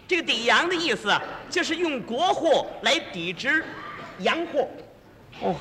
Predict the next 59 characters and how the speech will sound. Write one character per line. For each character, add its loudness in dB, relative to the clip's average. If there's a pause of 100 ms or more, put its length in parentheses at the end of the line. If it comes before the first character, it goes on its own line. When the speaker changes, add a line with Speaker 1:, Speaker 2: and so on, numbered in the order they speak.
Speaker 2:
还 2
有 2
这 0
么 0
深 -2
的 0
意 -4
义。 -6 (200)
Speaker 1:
对， 0
对， -8
对。 -6 (420)
Speaker 2:
哦。 -6
Speaker 1:
在 4
抗 2
日 2
前 0
后 4
啊， 6 (200)
我 0
们 -2
出 -4
些 0
个 0
牌 4
子 0
也 2
是 -2
非 0
常 2
好 0
的。 0 (260)
Speaker 2:
都 4
是 -4
什 0
么 -6
牌 0
子 -4
啊？ -2
Speaker 1:
像 4
什 2
么 -2
这 2
个 8
抗 2
日 4
牌 -4
啊、 6 (540)
血 2
耻 -2
牌 0
啊、 6 (220)
民 -2
权 -2
牌 0
啊、 4
富 -6
强 -2
牌 0
啊， 4